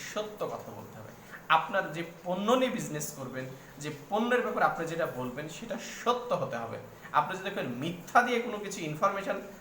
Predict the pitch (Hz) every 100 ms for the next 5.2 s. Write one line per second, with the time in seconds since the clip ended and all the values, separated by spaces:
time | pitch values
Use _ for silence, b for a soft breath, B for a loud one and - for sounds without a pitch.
0 | - - - 220 214 202 147 120 123 -
1 | - B B - 151 - 190 151 151 160
2 | 180 180 - - - 147 185 175 170 160
3 | 151 165 165 165 165 170 160 147 123 123
4 | 123 120 113 - - - - - - -
5 | - 131